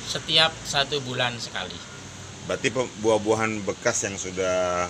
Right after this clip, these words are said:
Speaker 2: nggak dimakan, biasa kita awetkan di dalam satu botol ini ya selama
Speaker 1: Satu bulan.
Speaker 2: satu bulan ya?
Speaker 1: Iya.
Speaker 2: Itu terbukti bisa bagus ya hasil buburnya.
Speaker 1: Iya,
Speaker 2: Tapi cair,
Speaker 1: iya, jadi pupuk
Speaker 2: jadi
Speaker 1: cair.
Speaker 2: ampas,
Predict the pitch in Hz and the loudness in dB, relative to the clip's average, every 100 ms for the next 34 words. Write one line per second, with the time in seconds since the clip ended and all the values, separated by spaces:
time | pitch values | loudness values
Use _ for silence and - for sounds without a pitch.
0 | 87 85 87 87 87 90 87 85 - 98 | -4 -4 -2 -2 -4 -6 -6 -6 0 0
1 | 95 95 90 95 104 104 98 90 85 90 | 0 -2 -4 -2 -2 0 2 2 0 0
2 | 92 95 - 98 90 90 92 90 87 85 | 0 0 -2 -2 -2 -2 -4 -6 -10 -6
3 | 82 78 - 90 92 90 95 104 85 82 | -6 -6 -4 -4 -2 -2 -2 -4 -6 -6
4 | 82 85 85 82 - - - - - 113 | -8 -8 -8 -8 -12 -16 -18 -12 -6 -4
5 | 117 110 101 82 82 80 90 90 101 85 | -4 -6 -6 -6 -8 -10 -6 0 0 0
6 | 80 82 76 71 - - - - - - | -4 -6 -8 -10 -12 -16 -16 -16 -16 -16
7 | - - - - - 85 87 104 92 95 | -14 -14 -16 -16 -14 -14 -4 -4 -4 -8
8 | - 107 95 101 98 95 92 92 92 90 | -6 -4 -2 2 4 4 2 2 0 0
9 | 95 123 120 98 92 92 92 90 87 87 | 2 2 2 2 2 0 0 -2 -2 -2
10 | - - 117 127 131 143 127 107 113 107 | -2 4 6 8 10 10 6 0 0 0
11 | 113 120 123 139 143 185 147 | 0 0 4 8 10 10 8